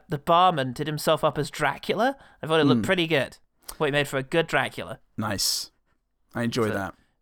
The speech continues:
Speaker 1: a terrifying smooth-faced man.
Speaker 2: I like the, um, the shop assistant or the shop owner
Speaker 1: Mm.
Speaker 2: who's talking to, he's talking to Brad Pitt, and
Speaker 1: Yeah.
Speaker 2: the shop owner has a mask on, and he,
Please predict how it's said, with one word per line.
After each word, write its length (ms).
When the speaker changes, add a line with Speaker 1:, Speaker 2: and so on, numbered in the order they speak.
Speaker 1:
a 80
terrifying 680
smooth-faced 580
man. 260
Speaker 2:
I 120
like 200
the, 240
um, 300
the 80
shop 260
assistant 480
or 120
the 100
shop 240
owner 420
Speaker 1:
Mm. 380
Speaker 2:
who's 180
talking 400
to, 580
he's 120
talking 280
to 80
Brad 260
Pitt, 300
and 120
Speaker 1:
Yeah. 20
Speaker 2:
the 80
shop 220
owner 260
has 220
a 40
mask 380
on, 380
and 320
he, 320